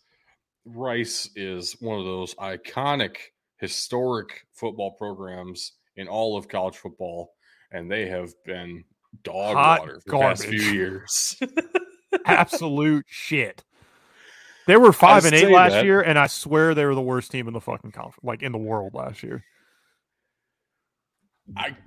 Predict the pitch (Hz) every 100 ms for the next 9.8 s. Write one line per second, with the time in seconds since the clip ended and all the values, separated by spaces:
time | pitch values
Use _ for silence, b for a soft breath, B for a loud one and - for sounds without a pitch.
0 | - - - - 151 180 220 220 185 151
1 | 131 113 113 120 151 160 170 131 120 120
2 | 120 113 110 113 123 131 139 120 - 117
3 | 113 - 110 107 104 _ _ _ _ _
4 | _ _ _ - 95 95 101 113 104 95
5 | - - 98 - 104 98 98 107 101 101
6 | 107 - 101 110 117 117 101 110 101 90
7 | 98 110 160 156 160 _ b b b 117
8 | 110 117 120 107 101 113 135 - b b
9 | b b b b - 139 151